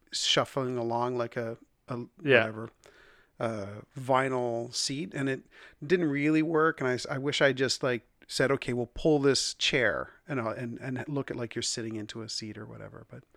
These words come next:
Speaker 1: yeah, no,
Speaker 2: Right.
Speaker 1: it was, it was, it was tons of fun.
Speaker 2: Cool, man.
Speaker 1: Mm-hmm. Yeah. Uh, yeah. So, I mean, I, I think that we're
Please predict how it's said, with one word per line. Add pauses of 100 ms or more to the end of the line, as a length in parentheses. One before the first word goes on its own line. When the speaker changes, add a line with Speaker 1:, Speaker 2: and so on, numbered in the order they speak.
(480)
Speaker 1:
yeah, (140)
no,
Speaker 2:
Right.
Speaker 1:
it
was,
it
was, (120)
it
was
tons
of
fun. (2250)
Speaker 2:
Cool,
man.
Speaker 1:
Mm-hmm. (1200)
Yeah. (800)
Uh,
yeah.
So,
I
mean, (120)
I, (520)
I
think
that
we're